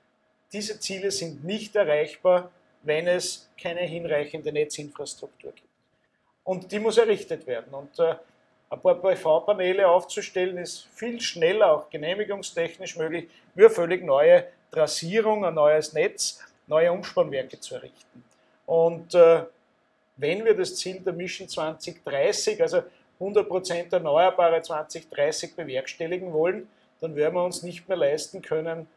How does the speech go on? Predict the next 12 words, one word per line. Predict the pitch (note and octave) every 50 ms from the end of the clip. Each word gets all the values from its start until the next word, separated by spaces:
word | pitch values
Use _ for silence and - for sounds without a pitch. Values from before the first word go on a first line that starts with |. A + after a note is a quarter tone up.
| _
Verfahren, | _ - F3+ - - D3 B2+ C3 C#3+ E3 F#3+ F3
die | - E3+ D#3
zwanzig | - - C#3+ D3 D3+ - - F3 -
Jahre | D#3+ D#3 D3 D3 D3+
dauern. | D3 - C3+ B2+ C3+ D#3 F3 A3 A3+ -
Das | - - -
sehen | D3+ D#3 D#3+
wir | E3+ D#3+ D#3 - _ _ _ _ _ _ _
an | - C#3+ C#3+
der | D#3 D3+
ehemaligen | D3 D3 D3 D3+ D3+ D3 D3 D3+
Steiermark-Leitung | C#3+ - - F3+ G3 A3 A3 G#3+ G3+ F#3+ G3 F#3+ F3+ E3+ F3+ F3 - F#3+ F3+ F3 F3